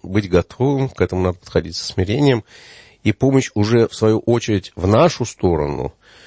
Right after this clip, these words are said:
принимать с благодарностью. Это не так-то просто, но этому надо учиться просто потому, что шестьдесят, э, это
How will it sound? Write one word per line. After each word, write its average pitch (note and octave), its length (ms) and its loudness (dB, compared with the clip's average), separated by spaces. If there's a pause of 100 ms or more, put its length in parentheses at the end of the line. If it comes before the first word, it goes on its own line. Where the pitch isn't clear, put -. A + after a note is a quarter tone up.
(280)
принимать G2+ 440 2
с G2 40 -8
благодарностью. D#2+ 1120 -2 (140)
Это G2+ 300 -2
не F#2+ 120 0
так-то F#2+ 440 -2
просто, A#2 720 0 (500)
но G2+ 260 0
этому G#2+ 260 -2
надо G2 220 0
учиться - 400 -6
просто A2+ 320 -2
потому, G#2 480 0
что A2 460 -2 (540)
шестьдесят, B2+ 640 0
э, G#2 560 2
это A2+ 380 0